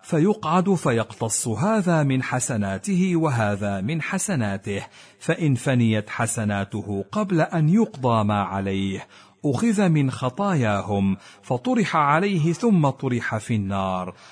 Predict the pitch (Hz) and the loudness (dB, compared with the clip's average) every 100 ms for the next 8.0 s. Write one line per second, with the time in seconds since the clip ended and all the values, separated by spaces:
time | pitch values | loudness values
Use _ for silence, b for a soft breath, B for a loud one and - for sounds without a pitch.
0 | B B 175 - 233 190 123 120 113 107 | B B -2 2 2 2 2 0 -2 -2
1 | 104 - 127 185 185 143 117 107 95 104 | -4 -4 -2 0 2 2 2 2 0 -2
2 | 90 95 95 92 101 190 202 - B B | -2 -4 -4 -6 -4 2 2 0 B B
3 | - 175 170 226 220 120 117 - - - | -4 0 2 2 0 0 2 2 0 -4
4 | - 139 139 151 131 117 95 101 104 104 | -2 0 2 4 4 4 2 -2 -4 -4
5 | 101 - 208 208 196 B B - 226 185 | -2 0 4 4 2 B B 2 4 4
6 | 156 170 160 131 117 113 - 107 104 104 | 4 2 4 4 4 2 0 -4 0 0
7 | 95 92 95 87 110 160 123 95 90 | 0 -2 -4 -4 -4 -2 -2 -4 -6